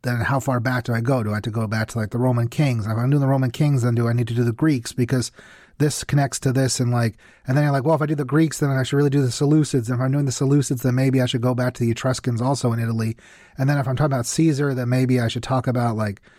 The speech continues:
the historical context." But then, like, do I go into, like, how every Roman lived their life in that period? And you can start to get, like, so granular and so small that, you know, you just have to start telling the story somewhere, right? And you have to leave,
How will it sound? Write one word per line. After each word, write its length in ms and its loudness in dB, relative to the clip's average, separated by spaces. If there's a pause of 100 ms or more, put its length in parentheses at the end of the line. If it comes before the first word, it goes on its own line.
(280)
the 80 0
historical 400 0
context." 520 -2
But 100 -2
then, 160 0
like, 180 0
do 120 0
I 60 0
go 240 2
into, 200 0
like, 200 0
how 140 0
every 260 2
Roman 400 4
lived 160 0
their 160 0
life 480 -4 (360)
in 140 0
that 180 -2
period? 480 2
And 140 0
you 60 0
can 120 0
start 200 0
to 80 -4
get, 160 0
like, 220 -2 (400)
so 260 0
granular 880 0 (120)
and 200 -4
so 220 2
small 800 0
that, 260 -4
you 80 0
know, 180 -2
you 100 -2
just 140 0
have 100 0
to 60 -6
start 260 -2
telling 200 0
the 60 -4
story 360 0
somewhere, 400 0
right? 220 -4
And 120 -6
you 60 -4
have 140 -2
to 80 -2
leave, 280 0